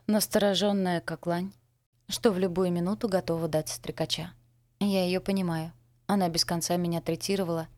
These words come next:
а поэтому не ждёт ничего хорошего. Но я мелкой мстительностью не отличаюсь.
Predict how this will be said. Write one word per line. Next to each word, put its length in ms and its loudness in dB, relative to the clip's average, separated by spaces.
а 120 4
поэтому 460 2
не 140 2
ждёт 260 0
ничего 340 0
хорошего. 640 -2
Но 100 4
я 180 2
мелкой 360 0
мстительностью 760 -2
не 120 0
отличаюсь. 640 -4